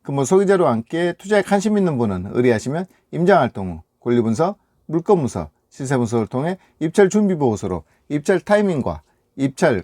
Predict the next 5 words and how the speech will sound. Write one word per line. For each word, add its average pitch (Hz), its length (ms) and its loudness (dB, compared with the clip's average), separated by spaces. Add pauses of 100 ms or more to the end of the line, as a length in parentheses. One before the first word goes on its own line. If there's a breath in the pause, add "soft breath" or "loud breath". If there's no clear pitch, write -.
가격대를 139 640 -2
추가 196 260 0
안내드립니다. 107 680 -2 (760)
부동산 202 380 4
경매 202 380 -2